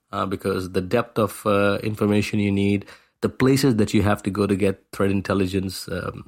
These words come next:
all the different sites globally, the dark webs, to be part of that community that might be a part of the, that A P T group, uh, that might be doing this to get intelligence is very difficult. So you have to rely on the experts. So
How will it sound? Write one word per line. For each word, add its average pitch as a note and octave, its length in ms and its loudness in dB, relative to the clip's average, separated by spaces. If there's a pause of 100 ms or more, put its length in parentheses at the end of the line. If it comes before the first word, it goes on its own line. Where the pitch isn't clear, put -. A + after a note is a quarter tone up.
all A#2 180 2
the A2 80 2
different G2 360 -2
sites G2+ 360 0
globally, G2 560 2
the G2+ 60 -12
dark G#2 360 0
webs, A#2 280 0
to G#2+ 120 -4
be G2 300 0 (380)
part A2 280 2
of G2+ 200 0
that G2 280 0 (300)
community A#2+ 540 4
that G#2 200 2
might G#2+ 260 0
be G2+ 320 2
a G2+ 140 -4
part A#2 240 2
of G#2+ 60 0
the, G#2+ 200 0 (100)
that A2+ 180 2
A B2+ 100 4
P B2+ 120 2
T G#3+ 240 2
group, F2 400 -2 (220)
uh, F#2 320 0 (140)
that G#2+ 180 -2
might G#2+ 180 4
be G2+ 80 0
doing G2 320 2
this F2+ 160 0
to G#2 120 -6
get G2 180 2
intelligence G2 520 -2
is D3 100 2
very F3+ 200 4
difficult. - 460 -2
So A2+ 100 0
you A#2 120 2
have - 180 -2
to C#3+ 80 4
rely A#2+ 280 4
on A2+ 120 2
the G#2 100 6
experts. - 440 -4
So G#2+ 220 2